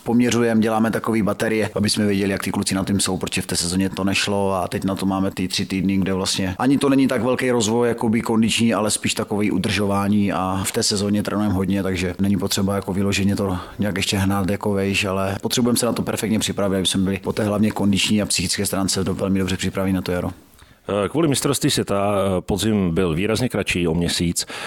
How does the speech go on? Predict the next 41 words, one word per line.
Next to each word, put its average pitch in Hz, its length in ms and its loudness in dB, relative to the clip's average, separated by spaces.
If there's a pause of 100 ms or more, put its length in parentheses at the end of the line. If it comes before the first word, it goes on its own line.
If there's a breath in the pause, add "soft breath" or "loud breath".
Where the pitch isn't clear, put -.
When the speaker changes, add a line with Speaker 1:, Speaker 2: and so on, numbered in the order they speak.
Speaker 2:
Eh, - 60 -12 (400)
hraje 95 160 -2
vám 151 140 0
to 160 80 -2
do 147 100 2
karet? 113 420 -2
To - 100 -2
znamená, 101 360 0
že 101 60 2
jste 107 160 0
měli 104 180 0
týdenní 107 300 2
volno, 95 340 0 (260 loud breath)
teď 95 140 -4
budete 101 300 0
tři 107 160 0
týdny 107 260 0
trénovat, 95 600 0
můžete 98 380 0
víc 98 360 0
do 90 140 -2
kluků 101 260 -4
dostat 95 280 -2
ten 98 160 0
svůj - 140 0
systém? 87 420 -2 (460 loud breath)
Speaker 1:
Stoprocentně, 104 680 -2
jsme 113 160 -4
za 117 100 0
to 110 100 -2
strašně 113 360 -2
rádi, 113 360 -2 (720 loud breath)
protože 107 720 -2
tolik 120 240 -2
víkendů 113 320 0
jsme 113 240 -2
snad 113 180 -2
neměli 113 420 2
nikdy, 107 420 0
nikdy 113 240 0
volných. 117 540 -2